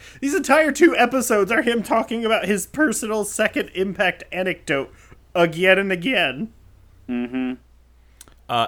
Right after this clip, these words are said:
Speaker 3: hilariously enough, that teacher is the icon that the main Ava wiki uses as the site icon.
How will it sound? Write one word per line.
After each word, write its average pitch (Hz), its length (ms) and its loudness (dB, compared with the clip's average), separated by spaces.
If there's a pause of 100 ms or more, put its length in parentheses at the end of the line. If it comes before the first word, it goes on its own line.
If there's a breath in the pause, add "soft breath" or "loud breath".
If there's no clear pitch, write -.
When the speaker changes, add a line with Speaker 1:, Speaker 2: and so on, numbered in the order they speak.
Speaker 3:
hilariously 120 680 -2
enough, 104 540 -4
that 107 320 -8
teacher 107 440 -8
is 98 260 -10
the 104 140 -10
icon 90 480 -10
that 87 200 -12
the - 80 -10
main 92 400 -12
Ava 87 480 -10
wiki 92 300 -12
uses 82 880 -12
as 90 200 -12
the 85 220 -16
site 90 240 -10
icon. 104 380 -10